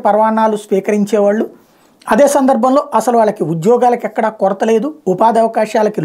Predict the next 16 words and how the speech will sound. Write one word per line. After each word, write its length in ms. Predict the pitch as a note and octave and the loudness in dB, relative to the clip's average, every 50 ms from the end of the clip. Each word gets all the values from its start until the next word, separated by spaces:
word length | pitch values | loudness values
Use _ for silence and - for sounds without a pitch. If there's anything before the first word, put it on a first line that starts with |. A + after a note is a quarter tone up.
| D3+ | 0
లోటు 220 | E3+ G3+ G#3 - A3 A3 | 0 0 0 0 0 0
లేదు, 180 | A3 G#3 G#3 - - _ _ _ _ _ _ _ _ _ _ _ _ - G3 | 0 0 -2 -6 -14 _ _ _ _ _ _ _ _ _ _ _ _ -2 0
అభివృద్ధి 440 | A3 B3+ C#4+ C#4+ C4+ G#3 G3+ C4 B3+ - - - D#3 E3 | 2 4 2 2 2 0 -2 -2 -4 -4 -10 -8 -2 0
బాగా 260 | F3+ G3 G#3+ A3+ A#3+ A#3 A#3 | 0 2 2 2 2 2 4
ఉంది, 180 | A3+ A3+ A3+ C#4+ E4+ - - _ _ _ _ _ _ _ _ _ _ _ _ | 2 2 0 0 -4 -8 -16 _ _ _ _ _ _ _ _ _ _ _ _
ఆర్థిక 400 | - G3+ A#3+ A#3+ A3+ A#3+ C#4 - C4 A#3 | 0 0 2 2 2 0 0 0 0 0
పరంగా 300 | C4 B3 B3 B3+ B3+ A#3+ A#3 A#3+ | 0 0 0 0 0 2 2 2
కూడా 140 | A#3+ A3+ - - - F3 | 2 2 0 0 -2 -4
అద్భుతంగా 420 | D#3+ E3 G#3+ - C4+ B3+ A#3 A#3 G3 A3+ | -2 0 0 0 0 0 0 0 2 0
చేసుకొచ్చారు 560 | A3 A3 - - G#3 G#3+ - A#3+ A3+ B3+ - - - _ _ _ _ _ _ _ _ _ _ _ _ _ _ _ _ - A#3+ | 0 -2 -2 -4 -6 -2 -2 -2 -2 -2 -4 -8 -14 _ _ _ _ _ _ _ _ _ _ _ _ _ _ _ _ 0 2
అన్నటువంటిది 640 | C4 C4+ C4 - C4+ B3 B3 A#3 A#3 B3 - - - - _ _ _ _ _ _ _ _ _ _ _ - G3+ G3 G#3 | 2 2 2 2 2 0 0 0 0 -2 -4 -6 -10 -16 _ _ _ _ _ _ _ _ _ _ _ -2 0 2 2
నమ్మబలికే 540 | A3 B3 C#4+ D4 C#4+ D4 C#4 B3+ - C4 B3 B3 - | 4 4 4 4 4 2 0 2 0 -2 -2 0 0
ప్రయత్నం 400 | A3 G#3+ G#3 G#3+ - - F3 - - _ _ _ _ _ _ _ - - _ _ _ _ _ _ _ - - _ _ _ _ _ _ _ _ _ _ _ _ | -2 -2 -2 -4 -8 -14 -14 -14 -14 _ _ _ _ _ _ _ -20 -20 _ _ _ _ _ _ _ -20 -20 _ _ _ _ _ _ _ _ _ _ _ _
పత్రికల 400 | A3 A3 A3 - C4+ - C#4+ C4 G#3+ | -2 0 0 0 0 0 0 2 2
ద్వారా 220 | A#3+ A#3 A3+ A3+ A3+ A3+ - G3+ | 2 2 2 2 0 -2 -2 -4
ఈనాడు, 280 | A3 A3 A3+ A3+ A3+ A3 | -2 0 0 0 2 2